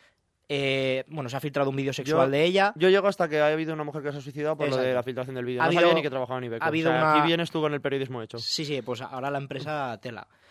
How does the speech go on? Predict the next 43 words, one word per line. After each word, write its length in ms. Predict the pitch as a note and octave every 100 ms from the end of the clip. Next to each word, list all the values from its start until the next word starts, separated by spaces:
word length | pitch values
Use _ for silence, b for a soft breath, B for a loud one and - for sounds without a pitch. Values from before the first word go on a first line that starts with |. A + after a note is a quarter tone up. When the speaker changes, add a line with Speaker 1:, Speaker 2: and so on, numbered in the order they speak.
| b b -
Speaker 1:
Eh, 600 | D#3+ D3 C#3+ C#3 C3+ - -
bueno, 200 | D3 B2
se 80 | C3
ha 20 |
filtrado 300 | D3 C#3+ D3
un 60 |
vídeo 180 | C#3+ C#3+
sexual 320 | D3 - D3+
de 160 | E3 F3+
ella 320 | F#3 F#3 F#3+ -
y 220 | G#3 F#3+ _ _ _ _ _ D#3+
la 220 | C#3+ C#3
gran 200 | C#3+ D3
mayoría, 460 | D3 C#3+ C#3+ C#3 C3+
se 100 | C#3
ve 100 | C3
que 100 | C#3
una 340 | C#3 C#3 C3+
gran 260 | B2+ C3+ C3
red 160 | C#3
de 100 | C3
trabajadores 560 | B2+ C3+ C3+ D3 D3+ D#3
por 180 | D3 C3
dentro 220 | C#3 D3
de 40 | D3
la 80 | D3+
empresa, 360 | D#3 E3 F#3
pues 140 | C#3+ C3
se 60 |
han 80 | B2
dedicado 460 | B2 B2 D3 C#3 A2+
a 120 | D3
difundir 400 | C#3 C3+ B2 B2+
el 100 | C#3+
vídeo 400 | F#3+ G3 G#3 A3 b b b -
con 240 | E3 D3+
todo 260 | D3 D3+ E3
lo 120 | D#3
que 80 | C#3
ello 340 | B2+ C3 D#3+ -
ha 100 | B2+
generado. 440 | B2 A#2+ B2 G#2+
Pues 220 | - A2+